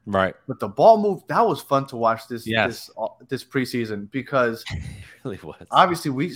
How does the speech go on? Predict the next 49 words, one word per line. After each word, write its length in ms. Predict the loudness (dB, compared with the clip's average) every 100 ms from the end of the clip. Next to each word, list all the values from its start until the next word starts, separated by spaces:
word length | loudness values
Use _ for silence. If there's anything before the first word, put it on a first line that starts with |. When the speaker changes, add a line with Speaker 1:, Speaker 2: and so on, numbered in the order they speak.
| -8
Speaker 2:
we 100 | -8
see 140 | -4 2
a 100 | 6
lot 200 | 6 4
of 200 | 0 0
iso 380 | 0 0 -4 -4
ball 200 | -2 -2
before, 520 | -6 -2 0 0 -2 _ _
but 120 | -10
the 80 | -10
ball 280 | -2 0 0
was 120 | -2
moving. 440 | -4 -4 -4 -8 -12 _ _ _ _
So 200 | -6 -4
that 240 | -2 0
was 120 | -2
one 260 | -2 -2 -2
positive 440 | 0 0 0 -6
here 120 | -6 -8
in 60 |
the 60 | -8
preseason. 680 | -8 -8 -6 -8 -8 -10 -12 _ _
I'm 140 | -10 -8
looking 220 | -10 -8
forward 240 | -2 -2
to 40 | -2
seeing 220 | -6 -4
how 160 | -2 0
that 180 | 0
translates 480 | 0 -4 -4 -6 -10
to 80 | -10
the 80 | -4
regular 340 | -2 -2 -6
season. 380 | -8 -10 -10 -12 _ _ -2
Speaker 1:
I 140 | 0
know. 180 | 4 4
It's 180 | 4 0
so 240 | 2 2
funny, 360 | 4 0 0 0
too, 260 | -6 -8 -6
'cause 140 | -4
I 100 | -6
think 280 | -4 -6 -4
as 200 | -4 -4
Net 260 | -6 -6
fans, 420 | -8 -8 -8 -10 -12
we 200 | -10 -8
have 200 | -8 -8
been 440 | -8 -8 -10 -12